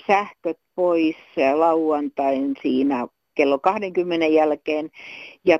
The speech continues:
tuli kello ka-, kaksikymmentäkolme jälkeen. Ei toimi porakaivo, pumppu, kun ei ole sähköä ja si-, silti tota,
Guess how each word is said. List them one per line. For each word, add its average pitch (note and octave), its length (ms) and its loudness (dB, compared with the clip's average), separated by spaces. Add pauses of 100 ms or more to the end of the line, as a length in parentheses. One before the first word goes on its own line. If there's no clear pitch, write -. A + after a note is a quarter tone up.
tuli F#3+ 560 0 (140)
kello D3+ 300 -4
ka-, D#3+ 260 -2 (220)
kaksikymmentäkolme D#3+ 1040 -2
jälkeen. C#3+ 760 -2 (220)
Ei F#3 360 2
toimi D3 420 0 (240)
porakaivo, D#3 1120 -2 (300)
pumppu, D#3 400 -4
kun D3 240 -2
ei C3+ 160 2
ole C#3 60 -6 (180)
sähköä E3+ 840 -2 (200)
ja C#3 680 0 (300)
si-, G3+ 280 0 (260)
silti G#3+ 420 0
tota, D3+ 500 -2